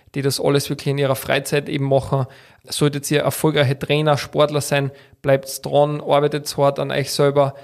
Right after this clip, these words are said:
schaut's auf euch selber. Es bringt nichts, über andere, äh, herum zu urteilen und so weiter, sondern an die eigenen Stärken und Schwächen arbeiten. Und natürlich möchte ich mich ganz herzlich, äh, eben bedanken beim, äh,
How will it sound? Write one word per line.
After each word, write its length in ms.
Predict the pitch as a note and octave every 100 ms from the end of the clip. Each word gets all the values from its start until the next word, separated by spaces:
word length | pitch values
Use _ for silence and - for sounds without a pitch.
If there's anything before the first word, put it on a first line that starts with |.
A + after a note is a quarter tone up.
| - _ -
schaut's 340 | - C#3+ D3
auf 140 | D3+
euch 280 | - D3 -
selber. 560 | - D3 F3+ F#3+ F#3+ -
Es 160 | D3+ -
bringt 260 | D#3 D3
nichts, 260 | D3+ C#3+ -
über 240 | D3 C#3
andere, 520 | D3 D3+ D3 C#3+ C#3 -
äh, 320 | C#3+ C3 C3
herum 460 | C#3 C#3 C#3+ C#3+ C#3+ _ _
zu 160 | D#3+ E3
urteilen 400 | F3 F3+ E3 E3
und 100 | D3+
so 100 | D3+
weiter, 360 | D3+ D#3 D3 - -
sondern 260 | - C#3+ C#3
an 100 | C3+
die 100 | C3
eigenen 280 | C#3+ D3+ D3
Stärken 400 | - D3 D3 D#3+
und 140 | C#3
Schwächen 360 | - D3 C#3+ D3
arbeiten. 460 | C#3 C#3 C3+ C#3 C3+ - _ _
Und 300 | C#3+ C3+ C3+
natürlich 320 | C3+ D#3 D#3
möchte 280 | D3+ C#3+ D3
ich 40 |
mich 300 | C#3 C#3 C#3
ganz 260 | C#3 C#3 -
herzlich, 640 | C#3 C#3 - C#3 - -
äh, 420 | C3+ B2+ B2+ -
eben 160 | C3+ C3
bedanken 540 | C#3 C#3 C#3 - C3+ C3+
beim, 380 | C3+ C3 B2+
äh, 300 | C#3+ C3 C3